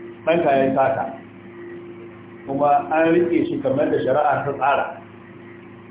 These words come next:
ya zama bawa a garin Misra. Wa ma shahidna illa bima alimna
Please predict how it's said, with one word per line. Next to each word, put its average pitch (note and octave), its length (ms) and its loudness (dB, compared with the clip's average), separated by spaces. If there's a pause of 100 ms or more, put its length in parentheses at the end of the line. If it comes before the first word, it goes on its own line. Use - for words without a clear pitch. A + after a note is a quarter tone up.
(380)
ya C3 240 4
zama D#3 280 2
bawa D3+ 340 6
a - 60 -4
garin B2 260 0
Misra. A2 320 -2 (2250)
Wa B2 80 2
ma D#3+ 260 2
shahidna E3 800 2 (640)
illa D#3 300 2
bima C3+ 340 2
alimna E3 640 2